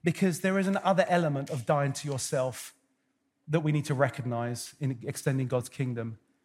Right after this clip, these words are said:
and that is this, that we bring God glory.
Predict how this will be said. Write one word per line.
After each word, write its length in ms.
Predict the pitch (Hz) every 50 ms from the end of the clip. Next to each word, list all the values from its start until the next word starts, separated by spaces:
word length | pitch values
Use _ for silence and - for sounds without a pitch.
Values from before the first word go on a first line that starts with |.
| _ _ _ _ _ _ _ _ _ _ -
and 100 | - 147
that 140 | 147 139 131
is 140 | 131 107 104
this, 440 | 131 123 117 113 - - - - - _ _ _ _ _ _ _ _ _ _ _ _ _ _ _ _ -
that 140 | 147 160 151
we 100 | 151 147
bring 320 | - 147 143 139 135 117 -
God 300 | - 139 135 131 117 110
glory. 480 | - 135 135 131 127 117 113 110 110